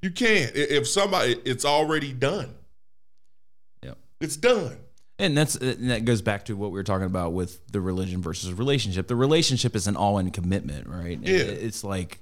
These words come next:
Speaker 2: it's a bond. It is a covenant with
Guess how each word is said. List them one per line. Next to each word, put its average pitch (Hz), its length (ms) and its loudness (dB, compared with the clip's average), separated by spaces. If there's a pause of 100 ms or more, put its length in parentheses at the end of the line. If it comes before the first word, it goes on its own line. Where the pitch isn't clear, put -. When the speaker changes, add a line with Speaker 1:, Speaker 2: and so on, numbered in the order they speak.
Speaker 2:
it's - 300 -6
a 95 100 -4 (320)
bond. 85 600 -6
It 95 160 -6
is 90 220 -4
a 80 140 -8
covenant 85 600 -4
with 95 160 -14